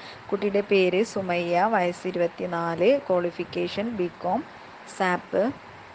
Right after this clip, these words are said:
ആ, ജോബ് അക്കൗണ്ടന്റ് ആയിട്ട് വർക്ക് ചെയ്യാണ്, എറണാകുളത്താണ്. ആ, ഹൈറ്റ് അഞ്ചടിയാണ്, മുസ്ലിം സുന്നി വിഭാഗത്തിലാണ് വരുന്നത്. ഫാദർ ഗൾഫിലാണ്, മദർ ഹൗസ് വൈഫാണ്. ബ്രദർ ഒരാളുണ്ട്, മാരീഡാണ്.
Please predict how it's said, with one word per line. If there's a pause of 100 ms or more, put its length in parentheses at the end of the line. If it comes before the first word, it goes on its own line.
(160)
ആ,
ജോബ് (640)
അക്കൗണ്ടന്റ്
ആയിട്ട്
വർക്ക്
ചെയ്യാണ്,
എറണാകുളത്താണ്. (280)
ആ,
ഹൈറ്റ്
അഞ്ചടിയാണ്,
മുസ്ലിം
സുന്നി
വിഭാഗത്തിലാണ്
വരുന്നത്. (540)
ഫാദർ
ഗൾഫിലാണ്,
മദർ
ഹൗസ്
വൈഫാണ്.
ബ്രദർ
ഒരാളുണ്ട്,
മാരീഡാണ്.